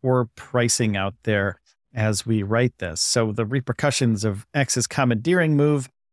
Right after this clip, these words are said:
had rippled beyond the loss of the music handle, though. This instance of impersonal corporate takeover from a user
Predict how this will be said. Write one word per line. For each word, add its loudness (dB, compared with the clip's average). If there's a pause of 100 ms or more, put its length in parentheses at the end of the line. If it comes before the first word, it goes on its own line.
had 0
rippled 0
beyond 4
the 0
loss 0
of -4
the 2
music 4
handle, -6
though. -18 (360)
This 0
instance 2
of 0
impersonal -2 (420)
corporate -2
takeover 0
from 0
a -2
user 2